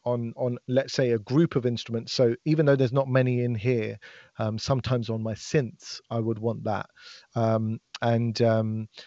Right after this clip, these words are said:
and that's the case where I would, I would use something like that to actually widen that stuff out.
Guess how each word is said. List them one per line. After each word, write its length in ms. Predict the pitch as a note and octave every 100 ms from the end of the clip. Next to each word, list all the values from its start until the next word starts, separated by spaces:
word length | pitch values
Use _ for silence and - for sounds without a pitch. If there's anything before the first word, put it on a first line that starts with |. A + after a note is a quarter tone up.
| _ -
and 160 | B2+ A#2
that's 260 | C#3+ C#3+
the 100 | -
case 420 | - C#3 B2+ -
where 300 | A#2+ A#2 A#2
I 100 | A#2
would, 300 | A2+ A#2 A2+ -
I 120 | A#2
would 180 | A#2 A2
use 280 | A#2 A#2+ -
something 320 | B2 A2 A#2
like 180 | A2+ -
that 160 | A#2 -
to 120 | B2+
actually 300 | - A#2+ G#2+
widen 440 | A2 B2+ A#2 G#2+
that 180 | G#2 -
stuff 280 | - A2 -
out. 260 | A2+ -